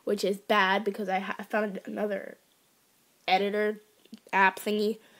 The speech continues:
and I wanted to use that. But if this does upload, then hallelujah. <laughs> There's hope. If I get my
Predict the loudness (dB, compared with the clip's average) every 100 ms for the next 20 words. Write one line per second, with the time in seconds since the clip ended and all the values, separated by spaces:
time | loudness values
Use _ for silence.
0 | -20 -20 -6 0 2 2 0 0 -4 -6
1 | -8 -10 -4 -2 -2 -6 _ _ _ -20
2 | -20 _ -18 -4 -2 0 2 6 6 6
3 | 0 2 4 4 4 2 0 -4 -4 -8
4 | -14 -20 _ -20 -20 _ _ -10 -2 -2
5 | 0 0 2 4 2 0 0 2 2 -4
6 | _ -20 -10 2 8 8 8 6 6 6
7 | 2 6 10 10 10 6 6 4 -14 _
8 | _ _ _ _ 0 4 4 4 2 2
9 | 0 2 2 2 -2